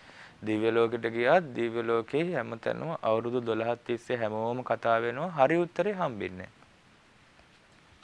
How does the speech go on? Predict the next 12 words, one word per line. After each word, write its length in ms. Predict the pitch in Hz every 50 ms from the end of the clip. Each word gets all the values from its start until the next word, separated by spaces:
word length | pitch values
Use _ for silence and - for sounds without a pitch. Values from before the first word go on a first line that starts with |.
| _ - - - - -
හරි 220 | - 117 120 127 135
උත්තරේ 400 | 139 135 - - 143 143 160 170
දෙන්න 240 | 147 139 135 131 151
දන්නේ 280 | 180 165 143 135 123
නැහැ. 260 | 110 101 95 98 98 - - - - - - - - _ - - - - - - - - - - - - - - - - - - - -
ඒත් 200 | - 120 117 - -
ඊට 260 | 123 123 131 160 196 202
පස්සේ 720 | - - 165 123 - - - - 98 90 101 147 226 302 - - - - - - - - - - - - -
සක්‍ර 280 | 135 127 120 - 147
දෙවියෝ 320 | 139 139 139 131 131 131 123
කිව්වා, 340 | - - 131 131 143 139
"ඔව්, 160 | 123 110 110